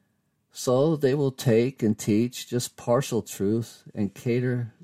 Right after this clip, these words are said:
to our desire to get us to want to buy their products, their books, their tapes, their videos, whatever it is. So why is it that almost all law of attraction teachings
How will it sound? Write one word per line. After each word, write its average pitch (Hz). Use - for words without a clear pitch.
to 113
our 110
desire 98
to 98
get 104
us 117
to 107
want 90
to 104
buy 87
their 110
products, -
their 85
books, 85
their 85
tapes, 104
their 87
videos, 120
whatever 110
it -
is. 113
So -
why 127
is 135
it 120
that 117
almost 117
all 143
law 117
of 127
attraction 131
teachings 107